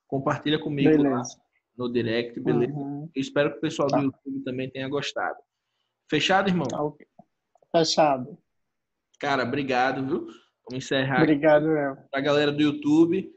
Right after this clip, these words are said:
Speaker 1: tem uma lista aqui na lateral que vocês podem ver todas as outras consultorias que eu já fiz. É só clicar por lá que você pode assistir as outras. Fechado?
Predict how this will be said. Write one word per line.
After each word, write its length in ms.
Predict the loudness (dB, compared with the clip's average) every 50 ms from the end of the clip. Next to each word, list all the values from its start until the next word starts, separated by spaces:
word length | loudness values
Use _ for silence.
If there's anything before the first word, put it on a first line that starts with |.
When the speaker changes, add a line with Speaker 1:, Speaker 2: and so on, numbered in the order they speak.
| _ _
Speaker 1:
tem 100 | -6 -4
uma 160 | 0 0 2 2
lista 420 | 2 2 2 2 0 -2 -2 -4
aqui 160 | -4 -6 -6 -6
na 100 | -4 -2
lateral 500 | -2 -2 -2 -4 -4 -2 0 0 0 -2
que 60 | -4
vocês 140 | -8 -8 -4
podem 240 | -2 -2 -2 -2 -2
ver 140 | -4 -6
todas 320 | -2 0 0 0 0 -2 -4
as 80 | -2 -4
outras 260 | -4 -2 -4 -4 -6
consultorias 720 | -6 -8 -8 -8 -8 -8 -6 -4 -2 -2 -2 -2 -4 -4
que 80 | -6 -4
eu 40 |
já 140 | -4 -4 -6
fiz. 480 | -6 -6 -4 -2 -2 -2 -4 -6 -10 -16 _ _ _ _ _ -10
É 80 | -8
só 180 | -4 -2 -2 -2
clicar 400 | -2 -2 -4 -4 -4 -6 -6 -8
por 120 | -6 -6 -4
lá 120 | -4 -4 -4
que 80 | -6 -8
você 60 | -8
pode 180 | -6 -6 -6 -6
assistir 380 | -6 -8 -8 -10 -10 -8 -6
as 120 | -6 -6 -4
outras. 380 | -6 -6 -6 -8 -12 -18 -16
Fechado? 500 | -14 -14 -10 -6 -2 0 0 0 -2 -4